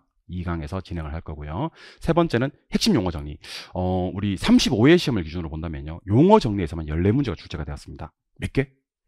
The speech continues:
열네 개. 와, 많이 출제가 되었죠. 어, 그래서 특히 이번 시험에서는요.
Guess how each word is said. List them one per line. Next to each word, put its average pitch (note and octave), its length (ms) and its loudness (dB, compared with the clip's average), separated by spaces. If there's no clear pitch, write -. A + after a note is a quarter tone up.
열네 E2 340 -4
개. E2 160 -12
와, - 180 -16
많이 A#2 260 -8
출제가 - 280 -10
되었죠. D2+ 320 -12
어, D#2 220 -12
그래서 F2 260 -4
특히 G#3+ 300 0
이번 G#2+ 240 0
시험에서는요. F2 580 -4